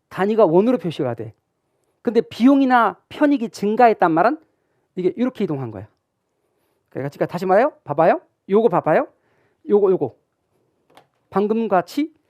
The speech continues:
요렇게 만약에 이동했다. 그 사람의 편익이 증가했다고 가정해봐요. 그러면 요거는 뭐다? 요거는 뭐다?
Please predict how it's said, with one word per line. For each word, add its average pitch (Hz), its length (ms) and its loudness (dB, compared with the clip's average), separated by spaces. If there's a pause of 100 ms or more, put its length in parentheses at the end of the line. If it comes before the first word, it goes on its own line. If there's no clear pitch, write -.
(500)
요렇게 170 600 -2 (180)
만약에 156 480 -4 (420)
이동했다. 190 460 -2
그 - 100 -14
사람의 185 280 0
편익이 285 380 0
증가했다고 131 560 -4
가정해봐요. 104 540 -12 (1300)
그러면 269 420 4 (640)
요거는 240 380 2
뭐다? 185 320 0 (800)
요거는 208 320 -2
뭐다? 175 300 -2